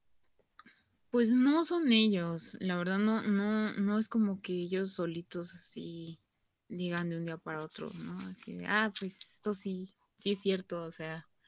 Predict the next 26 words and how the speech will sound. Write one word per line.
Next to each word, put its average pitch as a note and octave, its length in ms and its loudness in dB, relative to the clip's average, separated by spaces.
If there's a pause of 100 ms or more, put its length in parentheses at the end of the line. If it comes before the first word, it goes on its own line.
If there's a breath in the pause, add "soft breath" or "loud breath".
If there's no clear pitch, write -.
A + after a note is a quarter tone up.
(220)
creo G3 260 2
que G#3+ 580 4 (120)
las, F3+ 540 -6
en F#3+ 140 2
esta G3 240 -2
sociedad E3 460 -4
tan F3+ 260 -8
<laughs> - 320 -8 (440 loud breath)
machista, E3 680 -6
tan D3+ 300 -12
patriarcal, D3+ 720 -10
tan D3+ 480 -10
de - 220 -6
crear D#3 360 -4
como F3+ 440 -2 (180)
las D#3+ 260 -4
masculinidades D#3 960 -6
así, E3+ 420 -8 (400)
pues F3+ 180 -4
los F3+ 160 -2
han G#3 180 2
hecho, G3+ 500 2
o F3+ 100 -4
sea, F3+ 220 2
han G3 180 6
edu-, A3 180 2